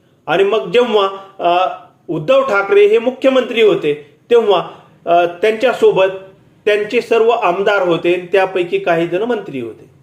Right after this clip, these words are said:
त्यांच्यासोबत काँग्रेस पक्ष होता, त्यांचे देखील काही मंत्री आणि आमदार होते. आणि त्यांच्यासोबत राष्ट्रवादी काँग्रेस हा पक्ष देखील होता आणि त्यापैकी काही आमदार आणि काही मंत्री देखील होते.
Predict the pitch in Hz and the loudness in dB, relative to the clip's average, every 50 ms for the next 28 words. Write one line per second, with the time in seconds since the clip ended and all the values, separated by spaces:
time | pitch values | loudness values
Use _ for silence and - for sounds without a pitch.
0 | _ _ _ _ _ _ _ _ _ _ 196 208 214 - 254 240 - 240 226 226 | _ _ _ _ _ _ _ _ _ _ -2 -2 0 0 -2 0 0 0 2 2
1 | 233 - - - 208 202 208 214 220 214 220 - - 208 196 - - 226 214 190 | 2 0 0 -2 -2 -2 2 2 2 0 2 -2 -6 -6 -6 0 2 2 2 4
2 | - - 170 170 170 - 190 185 196 - 202 196 196 190 190 - 208 202 - - | 2 0 0 0 0 -2 -2 -2 0 0 0 2 2 2 0 0 -4 -4 -2 -2
3 | 180 175 185 180 185 190 190 175 180 180 175 170 196 208 208 196 170 160 147 135 | -2 0 0 -2 -4 -4 -4 -2 0 0 0 2 0 0 -2 -2 -2 -2 0 0
4 | 123 117 - - - - _ _ _ _ _ 139 147 165 160 - 202 196 196 220 | -2 -4 -8 -14 -20 -20 _ _ _ _ _ -6 -6 -4 0 0 -2 0 0 -2
5 | 214 196 208 202 196 202 196 - 185 196 202 196 - - 226 226 240 226 233 - | 0 2 2 2 2 2 0 0 0 -2 -2 -4 0 2 2 2 2 0 0 -2
6 | 220 202 196 190 190 180 170 175 185 185 - 202 - - - 226 220 226 220 240 | 0 0 0 0 -2 -2 0 -2 -2 -2 -2 -4 -4 0 0 2 2 2 2 2
7 | 233 214 190 170 - 156 147 147 - - - - _ - - 143 156 180 190 196 | 2 2 2 2 2 0 -2 -2 -4 -14 -20 -20 _ -10 -6 -4 -2 0 0 0
8 | 196 190 - - - 214 214 214 - 214 196 196 196 196 190 190 - 196 190 196 | 0 -4 -10 -2 0 0 0 2 2 2 2 2 2 -2 -4 -4 -2 0 2 2
9 | 202 196 196 202 202 202 202 196 202 202 208 196 - 214 226 226 233 240 240 262 | 2 2 2 0 0 0 2 2 2 0 0 0 0 0 0 2 0 -2 -2 -2
10 | 262 247 226 226 214 214 196 165 147 135 123 - - - - - | -4 0 2 2 2 2 0 0 0 -2 -4 -6 -12 -18 -20 -20